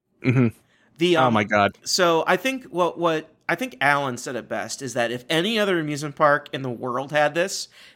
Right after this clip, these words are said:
Speaker 2: everyone would be saying this is Disney caliber and it should be in the, in the Hollywood studios immediately.
Speaker 1: Right, right.
Speaker 2: And I think it really is. I think this is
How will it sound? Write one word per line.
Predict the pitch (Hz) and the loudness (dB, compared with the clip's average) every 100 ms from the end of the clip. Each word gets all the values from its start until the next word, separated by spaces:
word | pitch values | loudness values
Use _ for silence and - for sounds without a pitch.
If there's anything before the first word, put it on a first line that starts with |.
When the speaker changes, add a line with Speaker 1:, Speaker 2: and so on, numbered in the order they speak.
| - | -2
Speaker 2:
everyone | 160 156 160 160 | 2 4 2 2
would | 156 | -2
be | 147 | -4
saying | 135 147 135 | -2 -2 -2
this | 127 123 | -4 -6
is | 120 | -8
Disney | 139 123 135 | -6 -6 -6
caliber | 127 127 120 123 120 | 0 2 4 2 0
and | 117 | -2
it | 110 | -4
should | 139 113 | -10 -8
be | 120 | -8
in | 113 | -8
the, | 110 110 - - | -10 -12 -20 -6
in | 135 | -4
the | 131 | 0
Hollywood | 135 123 120 | 2 2 2
studios | - 131 113 110 | -4 -4 -4 -4
immediately. | 107 104 101 98 117 107 | -6 -8 -8 -4 -4 0
Speaker 1:
Right, | 110 - - _ _ _ | 0 -2 -6 _ _ _
right. | 110 110 | 0 0
Speaker 2:
And | 170 170 170 175 175 - | 2 2 4 2 0 -4
I | 151 202 | 0 0
think | 226 240 226 | 0 -6 -4
it | 214 | -4
really | 156 196 190 190 | 0 2 2 2
is. | 160 - | 0 2
I | 160 | 0
think | 220 226 185 135 | 0 -4 -4 -2
this | 151 156 - | -2 -2 -4
is | 151 147 143 135 131 - | 0 2 2 0 -2 -6